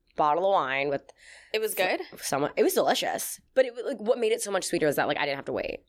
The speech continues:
Speaker 2: It's what gave me food poisoning in Paris.
Speaker 1: Oh, that place?
Speaker 2: <laughs> Yeah.
Speaker 1: <gasps> Oh my God, thank God you didn't tell me that before I went.
Speaker 2: It's so good. And also, to be fair, maybe it wasn't that.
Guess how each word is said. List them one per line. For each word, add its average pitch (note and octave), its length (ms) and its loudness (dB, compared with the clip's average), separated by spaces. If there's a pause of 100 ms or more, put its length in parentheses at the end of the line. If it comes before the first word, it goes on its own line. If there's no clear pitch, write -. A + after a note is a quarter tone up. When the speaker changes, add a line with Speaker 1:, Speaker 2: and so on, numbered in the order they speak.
Speaker 2:
It's - 180 -8
what B3+ 180 0
gave F3 200 -4
me F#3 160 -8
food D#3+ 180 -4
poisoning D#3 340 -8
in D3+ 100 -12
Paris. - 480 -10 (380)
Speaker 1:
Oh, F#3 60 0
that F3+ 180 2
place? E3 460 -2
Speaker 2:
<laughs> C4+ 140 -4
Yeah. D4 400 2 (360)
Speaker 1:
<gasps> - 40 -20 (100)
Oh G#3 60 -4
my G#3 80 0
God, G3 120 -2
thank F#3+ 120 -2
God F3+ 140 2
you G#3+ 80 -2
didn't G#3+ 80 -4
tell - 180 -2
me G3+ 120 2
that F3+ 180 0
before E3 220 -2
I - 20 2
went. C#3+ 720 0
Speaker 2:
It's D4 260 -4
so A#3 600 2
good. E3+ 380 0
And C#4 180 -2
also, C4 520 2
to D4+ 180 -6
be C#4 140 -2
fair, F3 360 0
maybe F#3+ 360 -2
it - 200 0
wasn't D3+ 320 -4
that. - 260 -6